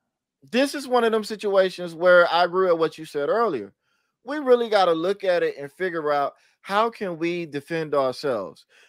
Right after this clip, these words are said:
Because if they're investigating these people, if they're aware of these people,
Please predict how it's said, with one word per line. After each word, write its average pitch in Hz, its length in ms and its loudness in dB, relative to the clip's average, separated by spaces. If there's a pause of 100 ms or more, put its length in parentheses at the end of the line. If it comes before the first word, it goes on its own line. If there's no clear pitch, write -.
(120)
Because 170 380 0
if 156 140 -6
they're 226 280 4
investigating 180 920 -2
these 135 240 -8
people, 120 520 -12 (320)
if 175 200 0
they're 226 200 4
aware 202 680 2
of 160 140 -4
these 151 240 -6
people, 127 560 -8